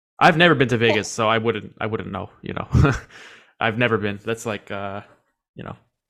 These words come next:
Speaker 1: maybe if I get into poker, I'll go, I'll go to Vegas, but, uh,
Speaker 2: Oh, it's so nerdy. Like, turn, turn twenty-one and go to Vegas to play chess.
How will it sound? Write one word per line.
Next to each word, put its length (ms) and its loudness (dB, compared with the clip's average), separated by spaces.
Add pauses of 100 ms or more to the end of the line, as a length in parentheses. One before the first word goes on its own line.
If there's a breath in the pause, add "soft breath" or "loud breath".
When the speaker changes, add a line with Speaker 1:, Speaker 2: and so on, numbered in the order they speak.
(320)
Speaker 1:
maybe 180 4
if 100 2
I 100 2
get 160 0
into 160 -6
poker, 360 -6
I'll 80 -10
go, 220 -8
I'll 140 -6
go 120 -6
to 80 -4
Vegas, 560 -8
but, 280 -18
uh, 120 -6
Speaker 2:
Oh, 100 -4
it's 360 -12
so 180 -4
nerdy. 440 -4
Like, 480 -6
turn, 540 -6
turn 320 -10
twenty-one 680 -6
and 280 -10
go 140 -6
to 100 -8
Vegas 460 -6
to 100 -20
play 240 -14
chess. 520 -12